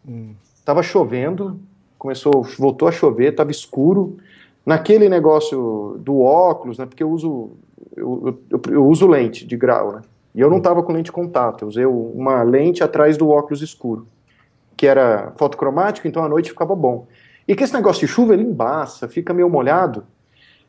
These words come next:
Speaker 2: E não tinha acostamento, né? Tinha uma hora, tinha ou uma, meio um concreto ou terra batida. E quando vinha carro, eu ficava alternando. E numa dessa de alternar e voltar, tinha um degrau.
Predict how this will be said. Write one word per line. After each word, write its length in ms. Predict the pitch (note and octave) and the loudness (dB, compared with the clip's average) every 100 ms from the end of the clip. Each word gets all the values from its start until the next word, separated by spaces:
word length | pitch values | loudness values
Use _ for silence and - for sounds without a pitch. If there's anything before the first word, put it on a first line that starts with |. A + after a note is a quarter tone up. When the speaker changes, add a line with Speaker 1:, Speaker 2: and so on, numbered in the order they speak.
| - | 0
Speaker 2:
E 120 | G#3 | 4
não 100 | B3 | 4
tinha 140 | B3+ | 2
acostamento, 600 | A3+ A#3+ C#4 C4+ D#3+ - | 0 0 2 2 0 -2
né? 120 | B2 | -6
Tinha 180 | A#2+ G#3 | -6 -4
uma 260 | A#3+ G3 D#3 | -2 -2 0
hora, 300 | - E3 D3 | 2 4 2
tinha 340 | C#3+ - G#3+ A3 | -2 -6 -2 -2
ou 420 | - F3+ A#3+ D4 | 0 2 4 2
uma, 480 | B3+ G#3+ F3+ D3+ C3 | 0 -4 -2 -4 -4
meio 160 | D#3 G3 | 0 0
um 60 | F#3 | 0
concreto 720 | F3+ D3+ - D3+ G#3 - - | 0 0 2 4 4 0 0
ou 160 | G#3 A3 | 0 2
terra 300 | A3 G#3 A3 | 0 0 0
batida. 560 | A3+ - F3 A#2+ A2 _ _ _ _ _ _ _ _ _ | -4 -4 -4 -4 -8 _ _ _ _ _ _ _ _ _
E 240 | G3 G#3 F#3+ | 0 0 0
quando 260 | B3 C#4 | 0 2
vinha 160 | A3 F3+ | 2 2
carro, 240 | - A3+ | 2 0
eu 40 | A3+ | 0
ficava 260 | - G#3 | -2 0
alternando. 640 | A3+ A#3+ A#3 E3+ D3 - - _ _ _ _ - | 0 0 2 0 -2 -8 -18 _ _ _ _ -2
E 80 | |
numa 240 | F3+ B3+ D#4+ | 2 4 4
dessa 320 | G3+ F#3 F3 | 4 2 0
de 140 | C#3 | 0
alternar 640 | D3+ - C#3+ C#3 C3+ A#2+ A#2 | 0 2 0 0 -2 -2 -4
e 60 | A2 | -4
voltar, 680 | A2+ G#2+ - F3+ F3 - _ | -4 -6 -2 -2 -2 -6 _
tinha 140 | - E3+ | -8 -4
um 100 | F3 | -2
degrau. 600 | F3+ E3 B2+ A#2 A#2 | -2 0 0 0 -2